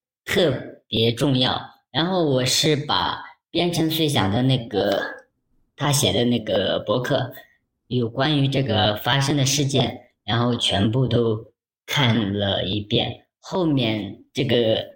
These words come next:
Twitter上面李颖的那个语录，我也是，哇，觉得真的是说得太好了。然后一点一点，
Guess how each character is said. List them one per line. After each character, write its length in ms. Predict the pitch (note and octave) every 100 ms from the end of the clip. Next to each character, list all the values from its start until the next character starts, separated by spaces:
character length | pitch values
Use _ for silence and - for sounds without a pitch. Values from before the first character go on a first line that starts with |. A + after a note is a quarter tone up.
| _ _ -
Twitter 280 | E3+ F3
上 160 | D3 C3
面 240 | A#2+ A2+
李 120 | A2+ C3
颖 160 | B2
的 80 | A#2+
那 120 | C3
个 120 | B2
语 220 | A#2+ G#2+ G2+
录， 420 | C3+ B2+ B2 - _ _
我 120 | A2+
也 160 | A2+ G#2
是， 600 | G#2 - A#2 G#2 F#2 - _
哇， 340 | G#2 F2+ F#2 -
觉 240 | - A#2
得 120 | A#2+
真 220 | G#2 C3 C3+
的 80 | B2+
是 220 | - - - _ _ _ _ _ _ _
说 200 | - C3+
得 80 | A#2+
太 200 | - A2+
好 180 | G#2 -
了。 80 | - - _ _ _ _ _ _ _ _ _
然 160 | A2
后 220 | C#3 C#3+ C3
一 180 | D#3
点 260 | C3 G2+ A#2+
一 40 |
点， 240 | C3 A2+